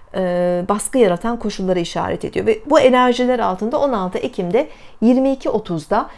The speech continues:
yirmi üç derece terazi burcunda yeni ayımız doğacak. Özellikle doğum günü on üç yirmi Ekim arası olan terazilerimiz bu yeni ay döngüsünden en fazla etkiyi alıyor. Yükselen burcu da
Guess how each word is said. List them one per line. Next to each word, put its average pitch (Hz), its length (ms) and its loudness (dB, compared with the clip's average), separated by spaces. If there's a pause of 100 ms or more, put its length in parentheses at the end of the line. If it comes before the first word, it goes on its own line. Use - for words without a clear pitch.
(140)
yirmi 254 260 2
üç 311 240 -4
derece 220 280 0
terazi 214 440 -4
burcunda 202 320 -2
yeni 226 260 0
ayımız 202 360 -2
doğacak. 175 580 2 (720)
Özellikle 277 580 6
doğum 269 280 6
günü 220 180 2
on 277 280 4
üç - 300 -4
yirmi 233 260 2
Ekim 214 380 -2
arası 190 360 0
olan 175 340 0 (360)
terazilerimiz 165 840 -2 (300)
bu 262 80 0
yeni 214 300 0
ay 175 180 -2
döngüsünden 175 720 -6
en 214 180 0
fazla 170 340 -6
etkiyi 262 340 -6
alıyor. 170 260 0
Yükselen 196 500 -2
burcu 175 300 -2
da 247 160 2